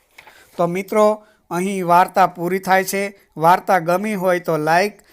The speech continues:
શેર અને કોમેન્ટ કરજો અને અમારી ચેનલને સબસ્ક્રાઇબ કરજો. આપણે ફરી મળીશું એક નવી જ વાર્તા સાથે. ત્યાં સુધી આપ સર્વ આપની કાળજી રાખજો.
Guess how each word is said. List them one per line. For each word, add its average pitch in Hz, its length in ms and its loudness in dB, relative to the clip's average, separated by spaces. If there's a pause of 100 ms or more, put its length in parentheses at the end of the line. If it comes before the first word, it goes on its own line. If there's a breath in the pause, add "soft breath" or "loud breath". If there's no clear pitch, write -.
(260 soft breath)
શેર 202 280 2
અને 165 280 -6
કોમેન્ટ 170 460 -4
કરજો 202 520 -2 (180 soft breath)
અને 175 160 -6
અમારી 196 320 0
ચેનલને 185 500 -4
સબસ્ક્રાઇબ 190 640 -2
કરજો. 151 580 -8 (300 soft breath)
આપણે 170 260 -2
ફરી 185 340 -2
મળીશું 196 640 -2 (180 loud breath)
એક 175 200 -6
નવી 165 340 -2
જ 196 100 -4
વાર્તા 170 500 2
સાથે. 175 440 0
ત્યાં - 480 -4
સુધી 185 460 -4 (220 loud breath)
આપ 214 260 4 (100)
સર્વ 196 300 0
આપની 165 420 -4
કાળજી 165 440 -2
રાખજો. 202 520 0